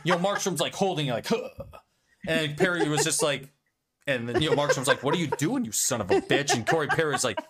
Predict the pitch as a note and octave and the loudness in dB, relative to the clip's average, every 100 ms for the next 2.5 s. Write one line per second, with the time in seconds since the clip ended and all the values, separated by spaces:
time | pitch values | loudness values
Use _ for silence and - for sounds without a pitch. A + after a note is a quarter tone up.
0 | - C3+ A2 C#3 G#2 F#2+ C#3 E3+ - - | -6 -4 -2 -2 -2 -2 -2 0 -2 0
1 | G2 E2+ E4 - G2 - - A2 A2 A#2 | -2 -2 -4 -2 -2 0 -2 -2 0 2
2 | A#2 A2 A2+ G2 F2+ | 0 0 0 -2 -4